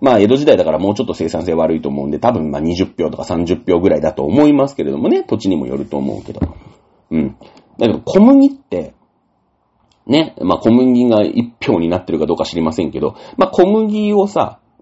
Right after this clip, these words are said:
小麦、小麦の種もみみたいなのあるじゃない。ね。小麦の種もみを、まあ、例えば、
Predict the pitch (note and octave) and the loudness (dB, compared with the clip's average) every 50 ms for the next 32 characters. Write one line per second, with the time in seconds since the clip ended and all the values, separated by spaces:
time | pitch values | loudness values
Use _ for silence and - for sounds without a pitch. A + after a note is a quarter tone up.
0 | - A2 - C3+ C#3 D3+ D3+ - - - C#3 D3 D#3+ D#3 D3+ C#3+ C3+ C3+ - - | -4 0 4 4 6 4 4 2 0 0 0 2 4 4 4 2 2 0 -2 -2
1 | C#3 C#3+ D3 D3+ C#3 C3+ C3+ C3 C3+ B2 - - C2+ C#2+ C#2 - - - - - | 0 0 2 2 2 2 0 0 0 0 -2 -2 -2 -4 -8 -10 -12 -16 -18 -20
2 | _ _ _ _ _ _ _ _ _ _ - G#3+ C#4 - - _ _ _ - - | _ _ _ _ _ _ _ _ _ _ -2 -2 -2 -2 -4 _ _ _ -2 0
3 | D3+ F3 G#3+ B3 B3+ C4 B3 B3+ C4 - - A3 A3 A3+ A3 A3 A3 G#3+ G#3+ A3+ | 2 2 2 2 2 2 0 0 -2 -2 -2 0 0 2 2 2 2 2 2 2
4 | B3 D#4+ D4 - - - _ _ _ _ _ _ _ - G2 - - F#3 G#3 - | 4 2 2 2 -2 -8 _ _ _ _ _ _ _ -4 -4 -2 0 0 2 2
5 | G#2+ | 0